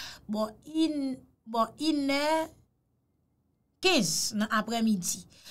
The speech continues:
Li di m li gen randevou ak premye minis ahi a. Le fèt ke li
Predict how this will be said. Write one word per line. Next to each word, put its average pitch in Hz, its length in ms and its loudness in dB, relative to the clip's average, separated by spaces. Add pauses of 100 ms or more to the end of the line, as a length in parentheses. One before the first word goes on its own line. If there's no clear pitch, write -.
(120)
Li 247 220 0
di 262 280 2
m 302 100 0
li 240 120 2
gen 220 220 0
randevou 240 680 0
ak 226 400 -2
premye 208 380 -2
minis 214 420 0
ahi 254 560 -4
a. 311 280 2 (1000)
Le 247 100 2
fèt 320 480 6
ke 269 200 6 (1800)
li 247 260 4